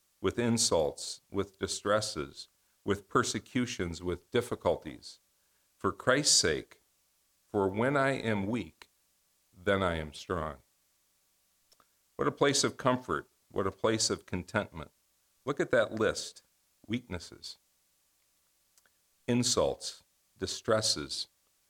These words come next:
persecutions, difficulties. Just as the Galatians,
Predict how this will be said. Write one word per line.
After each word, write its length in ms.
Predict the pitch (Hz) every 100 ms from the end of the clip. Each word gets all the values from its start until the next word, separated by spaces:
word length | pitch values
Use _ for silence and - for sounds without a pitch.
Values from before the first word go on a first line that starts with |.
| _ _ -
persecutions, 1120 | 117 - 110 - 117 - 85 78 - - - _ _ - -
difficulties. 920 | 104 - 95 82 71 69 58 - - _ _ _ _ _ _ _ _ _ _ _ _ _ _ _ _ _
Just 260 | 110 117 -
as 160 | 117
the 120 | 101 117
Galatians, 840 | 107 104 110 - 131 156 -